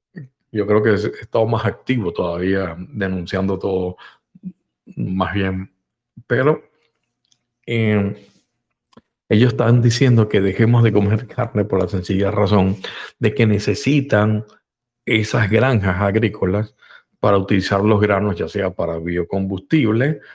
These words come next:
ya sea para hacer sus celdas solares, como se me ocurrió, sus granjas de celdas solares,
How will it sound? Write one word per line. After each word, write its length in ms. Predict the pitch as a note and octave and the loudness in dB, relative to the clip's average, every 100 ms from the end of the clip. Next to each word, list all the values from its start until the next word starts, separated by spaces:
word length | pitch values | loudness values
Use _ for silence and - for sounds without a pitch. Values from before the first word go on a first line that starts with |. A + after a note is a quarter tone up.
| _ _ | _ _
ya 180 | F#2 E2+ | -12 -12
sea 520 | - F#2+ F#2 G2 F#2+ | -6 -2 0 -2 -2
para 440 | F2+ E2+ E2+ E2+ D#2+ | -4 -4 -4 -4 -6
hacer 220 | - E2+ | -6 -4
sus 180 | G#2+ - | -2 0
celdas 280 | F2+ F2+ | 2 2
solares, 360 | G#2+ G#2 A2 B2+ | 2 2 2 2
como 180 | G#2+ F2 | -2 -4
se 80 | E2 | -4
me 120 | D#2+ | -4
ocurrió, 320 | F2+ E2+ G2+ | -4 0 0
sus 140 | A#2 | 0
granjas 360 | E2 F2 F#2+ G2+ | -4 -2 -2 0
de 80 | F#2 | 0
celdas 180 | F#2+ F#2 | 0 0
solares, 460 | B2 G#2+ G2 B2+ | 0 0 -2 -4